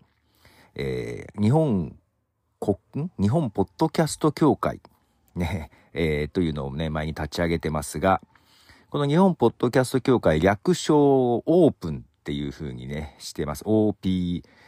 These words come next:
ーイーエヌ。まあ、あの、マーベルのシールドとか<laughs> に、えー、インスパイアされて、全部にね、えー、ドットがつくんだけど、オードッ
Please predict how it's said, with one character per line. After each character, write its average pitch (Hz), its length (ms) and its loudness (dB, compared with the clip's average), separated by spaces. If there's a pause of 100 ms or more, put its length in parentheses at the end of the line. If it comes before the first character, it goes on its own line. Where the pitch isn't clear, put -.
ー - 60 -8
イ 90 240 -2
ー 73 60 -6
エ 76 40 -6
ヌ。 65 160 -12 (500)
ま 80 120 -6
あ、 - 40 -2
あ 76 40 -6
の、 69 560 -10 (540)
マ 101 220 2
ー 85 40 -4
ベ 73 140 -6
ル 69 60 -10
の 60 360 -14
シ 104 320 -2
ー 87 40 -2
ル 82 60 -4
ド 71 120 -8
と 71 100 -10
か 65 300 -12 (280)
<laughs> 107 320 -6
に、 110 260 0 (760)
え 76 300 -4
ー、 82 40 -10
イ 95 80 -2
ン 95 80 0
ス - 120 -8
パ 90 140 2
イ 82 100 -2
ア 76 40 -4
さ 73 120 -8
れ 69 100 -6
て、 71 340 -6
全 98 260 0
部 190 100 -2
に 73 260 -8 (160)
ね、 76 340 -8 (380)
え 67 460 -10
ー、 - 20 -20 (540)
ド - 140 -2
ッ 85 140 -4
ト 82 100 -4
が 71 120 -10
つ - 140 -8
く 80 80 -8
ん 71 40 -8
だ - 100 -16
け 67 80 -16
ど、 67 220 -8 (1040)
オ 78 420 2
ー 65 40 -14
ド 69 120 -8
ッ - 60 -10